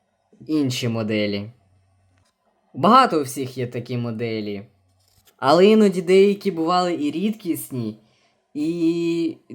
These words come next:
ці моделі ще до сих пор продавались. В Росії, кстати, в Параші, було названо російською Технопарк, а в Україні ці, що моделі продавалися, н-,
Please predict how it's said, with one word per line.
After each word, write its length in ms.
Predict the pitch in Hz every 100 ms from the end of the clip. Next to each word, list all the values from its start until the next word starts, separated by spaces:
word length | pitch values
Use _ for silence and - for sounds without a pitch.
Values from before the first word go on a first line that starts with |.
| 127
ці 160 | - 160
моделі 360 | 151 143 151
ще 180 | 135 143
до 120 | 123
сих 240 | 120 123 123
пор 220 | 127 127
продавались. 800 | 120 113 113 107 104 107 - - _ _ _ _ _ _ _ _ _
В 100 | 131
Росії, 760 | 143 143 190 240 262 196 139
кстати, 320 | 127 - 127 123
в 60 |
Параші, 840 | - 131 123 113 113 - 107 101 104 - _ _ _ _ - _
було 420 | 120 131 156 190 190
названо 520 | 170 180 160 156 139
російською 840 | 131 127 147 190 - 143 117 104 -
Технопарк, 760 | - 147 - 143 127 113 110 - _ - _ _ _ _
а 120 | 139
в 100 | 165
Україні 520 | 165 165 165 202 226 226
ці, 220 | 226 214
що 160 | 214
моделі 360 | 214 202 202 202
продавалися, 1000 | 196 185 185 185 196 190 175 170 160 160
н-, 360 | 143 127 139